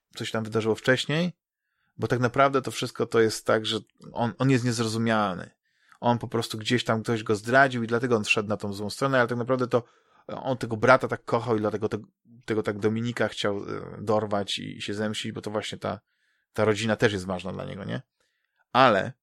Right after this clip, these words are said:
e, no tutaj to gdzieś tak odbija się. Ale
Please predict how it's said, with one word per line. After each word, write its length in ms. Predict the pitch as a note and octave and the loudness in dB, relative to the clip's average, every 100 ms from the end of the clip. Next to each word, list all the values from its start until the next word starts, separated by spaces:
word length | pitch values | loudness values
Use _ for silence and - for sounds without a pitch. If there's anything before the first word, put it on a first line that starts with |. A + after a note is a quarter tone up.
| _ _ _ _ | _ _ _ _
e, 60 | B2+ G#2+ G#2+ G#2 G#2 G#2 G#2 - | 2 4 6 6 4 2 0 -4
no 140 | C3+ C#3 | -4 0
tutaj 340 | D#3+ D3+ C#3+ | 4 6 6
to 140 | C#3+ | 4
gdzieś 240 | B2 B2+ - | 2 -4 -2
tak 360 | A#2+ - - - A#2 | -2 -4 -12 -12 -4
odbija 160 | A2 | -4
się. 100 | - - - | -4 -10 -6
Ale 140 | - | 2